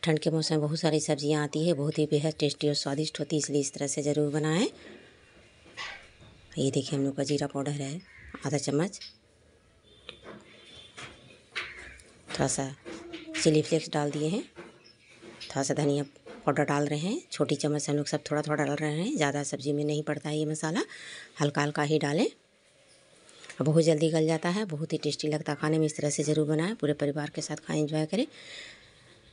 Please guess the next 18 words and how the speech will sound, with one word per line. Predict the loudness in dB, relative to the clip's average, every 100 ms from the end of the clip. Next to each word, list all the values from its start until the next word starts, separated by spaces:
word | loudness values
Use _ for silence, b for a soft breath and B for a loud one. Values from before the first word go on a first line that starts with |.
| 4
हरी | 4
पत्ती | 6 2 0
की | -2
सब्ज़ी | -2 -2 0
बनाने | 0 0 0
का | -2
अगर | -2 -4 -8 _ -20 0
रेसिपी | 2 2 2
पसंद | 2 4 4
आए | 4 0
तो |
हमारे | 0 0
चैनल | 2 2 2
को | 2
लाइक, | 2 2
सब्सक्राइब | -2 -2 2 2
कर | 2 2
दें। | 4